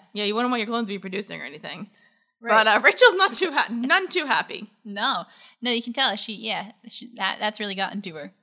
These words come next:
Speaker 1: Yep. And, uh, this was not the end of the episode, as I <laughs> remembered.
Speaker 2: Mm-hmm.
Speaker 1: But, uh, the, basically we see, uh, Tony's going on a bus 'cause he's hiding 'cause it seems like people are still after him.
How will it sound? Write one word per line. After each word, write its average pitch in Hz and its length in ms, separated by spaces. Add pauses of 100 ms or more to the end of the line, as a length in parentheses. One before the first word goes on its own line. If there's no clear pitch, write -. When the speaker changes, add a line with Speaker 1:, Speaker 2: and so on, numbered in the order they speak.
(600)
Speaker 1:
Yep. 240 380 (720)
And, 196 460
uh, 180 320
this 220 200
was 240 80
not 262 200
the 254 120
end 196 140
of 175 100
the 165 60
episode, 175 380
as 175 160
I 160 220
<laughs> 208 100
remembered. 226 520 (360)
Speaker 2:
Mm-hmm. 220 340 (280)
Speaker 1:
But, 196 240
uh, 180 500 (360)
the, 196 100
basically 202 400
we 185 160
see, 185 560
uh, 160 320 (960)
Tony's 196 320
going 190 200
on 185 120
a 180 60
bus 180 280
'cause 190 140
he's 165 140
hiding 160 340
'cause 165 160
it 151 100
seems 165 200
like 139 120
people 160 200
are 151 40
still 156 160
after 156 300
him. 151 340